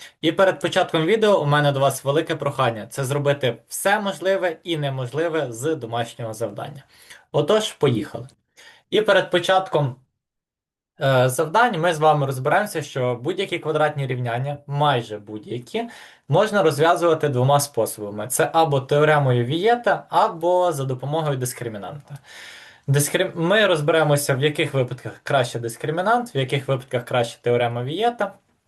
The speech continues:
І почнемо на прикладах. Візьмемо перше завдання. Нам потрібно знайти суму коренів рівняння. Тобто нам потрібно знайти ікс перший,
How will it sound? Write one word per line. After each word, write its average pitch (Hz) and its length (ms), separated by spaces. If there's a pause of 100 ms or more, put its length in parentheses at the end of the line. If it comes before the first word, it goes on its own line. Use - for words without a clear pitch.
(540)
І 190 260
почнемо 147 500
на 135 100
прикладах. 190 600 (220)
Візьмемо 135 400
перше 131 300
завдання. 190 560 (360)
Нам 220 180
потрібно 165 380
знайти 131 340
суму 139 360
коренів 117 380
рівняння. 110 460 (840)
Тобто 151 280
нам 220 220
потрібно 143 400
знайти 156 320
ікс 180 300
перший, 147 580